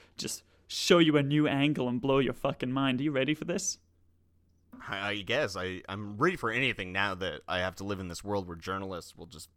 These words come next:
Speaker 2: fuck with, fuck with Air Force dads like this.
Speaker 1: So, okay, we, we understand that journalists are terrible people. We already knew that.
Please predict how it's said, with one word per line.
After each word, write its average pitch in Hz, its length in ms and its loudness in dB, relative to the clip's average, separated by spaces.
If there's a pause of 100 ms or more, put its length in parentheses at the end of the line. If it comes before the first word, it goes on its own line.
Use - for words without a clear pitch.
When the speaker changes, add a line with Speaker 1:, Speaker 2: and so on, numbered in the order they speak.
Speaker 2:
fuck 101 220 -4
with, 90 160 -4 (560)
fuck - 240 0
with 120 120 -10
Air 110 180 0
Force 101 260 -4
dads 85 300 -2
like 76 160 -14
this. 87 280 -8 (120)
Speaker 1:
So, 151 220 4
okay, - 360 2
we, 151 260 6
we 151 140 4
understand 156 480 6
that 120 60 2
journalists 131 420 2
are - 40 -10
terrible 127 280 -2
people. 127 360 -4
We 151 160 10
already 135 280 4
knew 139 180 0
that. - 280 -2